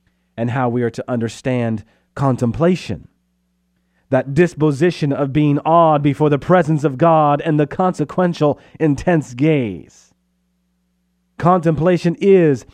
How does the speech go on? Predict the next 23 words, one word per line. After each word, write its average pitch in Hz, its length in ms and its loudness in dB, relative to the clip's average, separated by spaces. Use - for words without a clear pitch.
the 156 100 2
gaze 147 600 2
of 147 180 -2
faith 156 420 -2
fixed - 420 -4
on 127 220 0
Jesus. - 720 -8
In 151 120 0
the 147 80 2
words 151 280 2
of 135 100 -2
Saint 151 260 0
John 151 220 2
Vianney, 143 420 2
"I 196 160 6
look 196 240 4
at 170 60 4
him 220 420 2
and 156 140 2
he 160 120 4
looks 160 280 2
at 160 100 -2
me." 104 340 -6